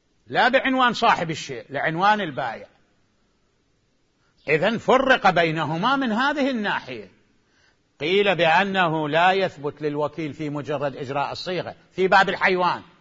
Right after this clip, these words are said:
للوكيل في مجرد إجراء الصيغة في باب الحيوان لا يثبت الخيار. لماذا؟ لأن الخيار ثابت لصاحب الحيوان، يعني المالك. بينما في خيار المجلس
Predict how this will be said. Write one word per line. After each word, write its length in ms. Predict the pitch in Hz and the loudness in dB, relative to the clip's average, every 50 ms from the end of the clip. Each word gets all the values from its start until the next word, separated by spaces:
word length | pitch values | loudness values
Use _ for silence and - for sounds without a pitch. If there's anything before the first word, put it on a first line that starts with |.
| _ _ _ _ _ _ _ _ | _ _ _ _ _ _ _ _
للوكيل 600 | 131 151 170 180 180 180 170 175 - 196 190 170 | -4 -2 0 0 2 0 0 0 0 -2 -2 0
في 160 | - 190 180 | 0 -2 -2
مجرد 460 | 175 185 165 147 190 175 185 175 156 | -2 -2 -2 -2 -2 -2 -2 -2 -4
إجراء 320 | 165 165 147 170 170 165 139 | -6 -6 -2 -2 -2 -2 -2
الصيغة 480 | 131 - - 202 196 175 131 127 101 - _ _ _ _ | -6 -8 -6 -4 -4 -4 -4 -6 -10 -12 _ _ _ _
في 320 | _ _ - - 202 208 208 | _ _ -8 -4 0 2 4
باب 220 | 214 214 208 202 | 6 6 6 6
الحيوان 560 | 208 175 - 160 180 170 160 151 147 123 113 - _ _ _ _ _ _ _ _ _ _ - | 4 0 0 0 -2 0 -2 -2 -4 -6 -8 -12 _ _ _ _ _ _ _ _ _ _ -10
لا 280 | 117 131 135 143 143 139 | -6 -4 -4 -4 -4 -6
يثبت 300 | 135 - 147 143 123 147 | -8 -10 -12 -12 -10 -10
الخيار. 440 | 123 - - 143 143 151 165 160 | -12 -10 -8 -6 -4 -4 -4 -4
لماذا؟ 800 | 143 139 156 151 165 185 190 185 165 185 180 175 175 180 175 170 - _ _ _ _ - | -6 -8 -8 -8 -8 -8 -8 -8 -6 -6 -6 -6 -6 -8 -10 -12 -14 _ _ _ _ -12
لأن 180 | 127 131 127 | -12 -12 -12
الخيار 360 | 123 - - 139 139 139 151 | -12 -14 -10 -8 -6 -6 -6
ثابت 400 | 123 - 160 156 165 175 160 - | -6 -4 -6 -6 -6 -8 -12 -12
لصاحب 480 | 156 165 170 156 170 156 143 - 143 143 | -12 -12 -10 -6 -6 -6 -4 -6 -6 -10
الحيوان، 540 | 139 120 - - 131 127 113 110 101 98 107 | -10 -12 -12 -12 -12 -12 -12 -14 -16 -18 -18
يعني 200 | 120 - 127 127 | -18 -16 -16 -16
المالك. 420 | 120 117 120 120 110 101 90 _ _ _ _ _ _ _ _ _ _ _ _ 160 160 160 160 160 160 160 160 160 _ _ 156 156 156 160 _ _ _ _ _ _ _ 139 139 _ 139 143 _ 143 143 _ 143 _ _ _ _ _ _ _ _ _ _ _ _ _ _ _ - | -16 -14 -14 -14 -14 -14 -18 _ _ _ _ _ _ _ _ _ _ _ _ _ _ _ _ _ _ _ _ _ _ _ _ _ _ _ _ _ _ _ _ _ _ _ _ _ _ _ _ _ _ _ _ _ _ _ _ _ _ _ _ _ _ _ _ _ _ _ -8
بينما 540 | 110 143 143 139 139 143 135 143 135 131 | -6 -4 -4 -2 -4 -6 -6 -6 -6 -6
في 200 | 127 - 190 202 | -6 -6 -6 -6
خيار 380 | 202 - 220 220 214 208 208 208 | -4 -2 0 0 0 0 0 -4
المجلس 800 | 196 196 190 196 170 135 156 175 170 151 - - - - - | -6 -6 -8 -8 -10 -10 -12 -12 -12 -14 -14 -16 -18 -20 -20